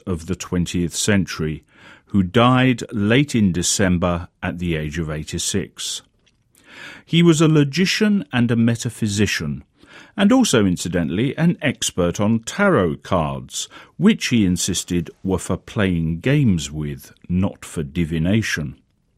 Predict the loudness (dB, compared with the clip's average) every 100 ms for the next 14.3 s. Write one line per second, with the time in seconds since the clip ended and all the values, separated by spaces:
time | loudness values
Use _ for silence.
0 | -20 _ -20 -20 -20 -2 2 2 4 6
1 | 6 4 0 2 4 4 2 0 0 0
2 | 0 0 -6 -16 -8 -2 2 4 6 6
3 | 6 4 0 -6 -10 _ -18 -12 -6 2
4 | 4 4 2 2 2 -2 -8 -10 -6 -2
5 | -2 -2 -4 -2 0 0 0 2 4 2
6 | 2 0 -2 -8 -8 -6 -6 -6 -6 -2
7 | 0 0 -2 -2 -4 -4 -4 -4 -6 -8
8 | -2 2 4 2 -2 -14 -20 -20 -8 0
9 | 4 4 4 6 6 6 4 2 0 -2
10 | -2 -2 -2 -2 -2 0 0 0 -4 -4
11 | -6 -6 -2 -2 -2 -2 -2 -2 -8 -4
12 | -2 -2 -4 -8 -10 -18 -20 -20 -12 -2
13 | 2 2 2 2 4 6 4 2 0 -2
14 | -4 -6 -6